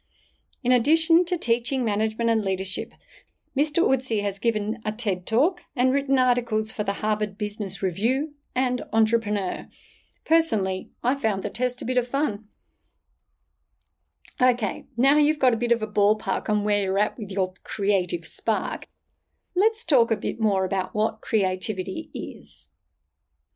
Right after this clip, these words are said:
In the nineteen fifties, creativity was described as having four domains. Fluency, how many ideas can you produce in a short space of time? Flexibility, ability to analyse a problem from multiple perspectives.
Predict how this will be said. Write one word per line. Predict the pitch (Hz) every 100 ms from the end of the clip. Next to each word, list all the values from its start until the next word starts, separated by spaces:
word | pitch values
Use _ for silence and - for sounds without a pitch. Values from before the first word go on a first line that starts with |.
| _ _ - _ _ _ _ 381
In |
the | 466 508 453
nineteen | 240 220 226 202
fifties, | - 220 220 - 240
creativity | - - 262 262 269 269 254
was | 247 226
described | 240 - 240 220 220
as | 214 208
having | 214 196
four | 196 214 190
domains. | 190 196 214 202 - - - - _ _ _ _ _
Fluency, | - 262 262 277 277 320 403 - _ _ _ _ -
how | 214 220
many | 226 233
ideas | 214 214 196 196 226
can | - 220
you | 220
produce | 226 220 202 202
in | 226
a | 233
short | 226 202 -
space | - 185 -
of | 190
time? | - 196 214 302 320 _ _ _ _ _ _ _
Flexibility, | - 220 220 220 220 202 214 269 320 381 _ _ _ - _
ability | 240 311 285 277 262
to | 226 247
analyse | 247 233 214 196 202
a | 214
problem | - 196 208 208
from | - 214 214
multiple | 220 220 - 220
perspectives. | 214 202 196 190 - 240 311 - -